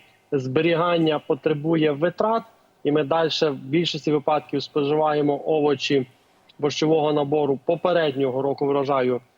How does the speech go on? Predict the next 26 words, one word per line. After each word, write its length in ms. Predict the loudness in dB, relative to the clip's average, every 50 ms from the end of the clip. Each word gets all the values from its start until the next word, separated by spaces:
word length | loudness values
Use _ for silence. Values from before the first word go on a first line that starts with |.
| _ _ _ _ _
або, 680 | -4 -2 -2 0 0 0 2 2 2 2 2 0 0 -2 -2
е, 360 | 0 0 2 2 0 0 -2 0
певну 340 | 0 0 0 0 0 0 0
молоду 440 | 0 2 2 2 2 0 -2 -2 -2
групу, 280 | 0 -2 -2 0 0
ну, 120 | 0 0 0
це 180 | 0 0 0
більш 260 | 0 -2 -4 -4 -6 -10
обмежена 460 | -12 -6 -4 -2 -2 0 0 0 -2 0
теплична. 600 | -2 -4 -2 0 -2 -2 -2 0 -2 -2 -2 -2 -6 _ -20 -20 -20 _ _ _ _ _
Тут 160 | _ -2 -2 0
ще 180 | 0 -2 -2
ціни 560 | -2 -2 0 2 2 4 4 4 2 2 0
залишатимуться 960 | 0 0 0 0 2 2 0 0 2 2 2 2 2 0 0 0 0 0 2 2
на 260 | 0 0 0 0 0
такому 600 | -2 -4 -2 2 2 2 4 4 4 4 4 2 0 _ -10 -12 -12 -4 -4
поточному 520 | -4 0 2 2 2 2 2 0 0 2
високому 520 | 2 0 0 0 -2 -2 0 0 0 2 2
рівні, 340 | 4 2 4 2 2 0 -2 -6 _ _ _ _ 0
можливе 420 | 0 0 2 2 2 2 2 0
певне 400 | 0 0 0 2 2 2 2 0
здорожчання 640 | 0 0 0 2 2 2 0 0 0 0 0 2 2
на 120 | 0 0
декілька 420 | 0 0 0 0 -2 -2 -2 -2 -2
відсотків, 560 | -2 -2 -2 0 0 0 0 0 -2 -2 -2
е, 60 | -2